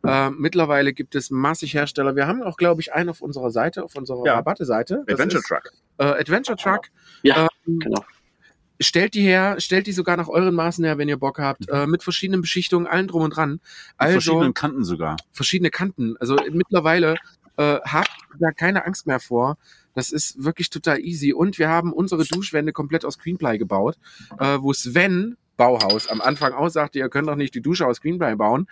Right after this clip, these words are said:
Speaker 1: Äh, wenn die, wenn die dicht ist, dann ist das überhaupt gar kein Problem. Äh, man muss nicht
Speaker 3: Easy.
Speaker 1: Öl, irgendwas, bla, Gedöns, sondern das Wichtigste ist einfach Abdichtung, eine ordentliche Duschtasse und dann könnt ihr duschenmäßig wirklich völlig eskalieren.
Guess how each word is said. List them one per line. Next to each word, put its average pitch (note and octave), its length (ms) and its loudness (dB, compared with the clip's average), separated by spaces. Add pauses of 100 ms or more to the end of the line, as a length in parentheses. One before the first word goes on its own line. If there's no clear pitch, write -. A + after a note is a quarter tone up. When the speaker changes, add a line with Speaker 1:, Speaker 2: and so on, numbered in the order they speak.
(300)
Speaker 1:
Äh, C#3+ 320 2
wenn E3 220 2
die, G3 340 0
wenn F#3+ 180 2
die G3+ 120 -4
dicht A3 280 -4
ist, - 360 -2 (360)
dann D3+ 260 0
ist E3+ 200 -6
das E3+ 160 -4
überhaupt D3+ 460 -4
gar D3+ 100 -2
kein C#3 240 -4
Problem. C3 640 -2
Äh, C#3+ 220 -2
man C#3 160 -2
muss E3 180 0
nicht - 220 0
Speaker 3:
Easy. G2 120 -2 (360)
Speaker 1:
Öl, F3 360 6
irgendwas, D#3 680 0
bla, C#3+ 340 0
Gedöns, C#3+ 560 -2 (320)
sondern C3 240 0
das A#2+ 100 -6
Wichtigste E3 420 -2
ist D3 120 -6
einfach - 240 -6
Abdichtung, E3+ 560 -2
eine C#3+ 220 -2
ordentliche C#3 340 -2 (100)
Duschtasse C#3+ 520 -4 (420)
und C3 140 0
dann C3 220 0
könnt D3+ 280 0
ihr C#3 360 2 (380)
duschenmäßig B2 720 0
wirklich - 260 -4
völlig G#3 360 -2
eskalieren. F#3+ 500 -2